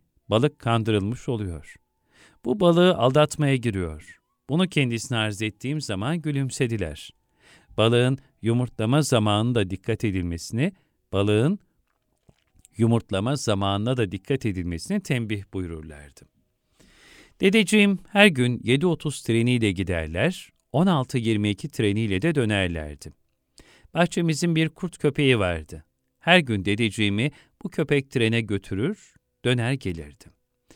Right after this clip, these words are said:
Bu tarafı normal gibi. Fakat diğer tarafı enteresan. Biz çocuklar okul sonrası top filan oynardık. Bakardık bizim köpek tin tin tin gidiyor.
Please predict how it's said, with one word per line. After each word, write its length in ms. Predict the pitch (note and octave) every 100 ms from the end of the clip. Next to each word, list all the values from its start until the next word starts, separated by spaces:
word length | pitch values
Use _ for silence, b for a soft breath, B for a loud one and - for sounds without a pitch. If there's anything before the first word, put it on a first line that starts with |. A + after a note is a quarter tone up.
| b b -
Bu 60 | -
tarafı 380 | G#3 F#3+ A3+
normal 380 | A3 G#3 G3+ G3
gibi. 340 | D#3+ G#2+ F2+ - _ _
Fakat 300 | - B2 F3 -
diğer 260 | C3+ F3+ F#3+
tarafı 300 | F3+ D#3+ C#3
enteresan. 720 | G#2 G#2 F#2 F2+ - B2 G3+ _ b b b -
Biz 160 | G3+ -
çocuklar 600 | E3+ D3+ - D3+ D#3 - _
okul 260 | B2+ - D#3+
sonrası 500 | - B2+ A#2+ - -
top 220 | E3 D3+
filan 280 | - C3+ D3
oynardık. 680 | A2 F2+ F2+ F2 E3 - -
Bakardık 640 | A#2 F#3 E3+ C#3+ D#3+ -
bizim 240 | D#3 G3+ F#3+
köpek 440 | E3+ - E3 -
tin 220 | G#3+ G3+
tin 240 | F#3 E3 C#3+
tin 280 | - F#3+
gidiyor. 580 | D#3 D#3 C#3+ A2 D3 -